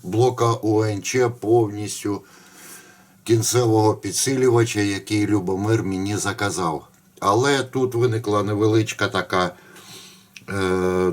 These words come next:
дуже цікава історія, що треба було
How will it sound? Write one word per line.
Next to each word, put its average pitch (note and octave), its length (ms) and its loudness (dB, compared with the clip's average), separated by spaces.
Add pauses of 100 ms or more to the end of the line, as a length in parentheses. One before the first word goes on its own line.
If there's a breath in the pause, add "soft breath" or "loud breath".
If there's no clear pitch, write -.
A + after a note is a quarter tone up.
дуже G#2+ 460 4 (100)
цікава G#2+ 600 0
історія, C3+ 560 2
що G#2+ 200 -4
треба B2+ 360 2
було A2 500 2